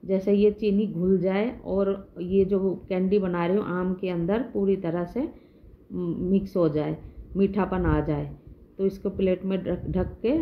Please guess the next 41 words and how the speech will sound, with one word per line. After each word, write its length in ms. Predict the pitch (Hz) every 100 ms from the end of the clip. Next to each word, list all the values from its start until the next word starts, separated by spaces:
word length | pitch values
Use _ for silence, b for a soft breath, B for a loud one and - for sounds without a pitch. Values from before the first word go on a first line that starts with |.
| 262
रख 140 | 185 175
दूँगी 440 | 175 175 185 294
और 220 | - 190
बीच 260 | 175 190 185
बीच 200 | 180 170
में 260 | 190 285 - -
हिलाते 420 | 190 170 160 180
रहेंगे 320 | 160 160 196
चमचा 400 | 196 160 156 151
से। 200 | 151 156 151
कुछ 240 | 233 214
इस 180 | 202 -
तरह 200 | 180 180
से 160 | 175 180
दो 180 | 180 175
दिन 240 | 185 175
बाद 260 | 170 196 214
निकले 320 | 175 165 175
हैं, 160 | 202 208
ये 160 | 180
देखिए। 480 | 160 156 156 220 320 B B B B B B
अब 180 | 185 190
मैं 200 | 190 185
इसे 300 | 175 - 202
निकाल, 500 | 180 170 - 170 170 170 - - B B B
निकाल 360 | 196 190 190 180
लूँगी 300 | 175 170 196
चाशनी 440 | 226 196 185 180 165
में 160 | 156 156
से। 200 | - 160 B B B - - -
तो 100 | 214
इसके 320 | 214 - 208
लिए 180 | 208 233
हमने 380 | 202 196 220 220
एक 300 | 208 208 165
बड़ी 240 | 185 196 208
प्लेट 440 | 202 185 214 - - - - _
ले, 280 | 190 202 196
ले 300 | 196 180 202
लिया 260 | 214 185 175
है। 240 | 170 233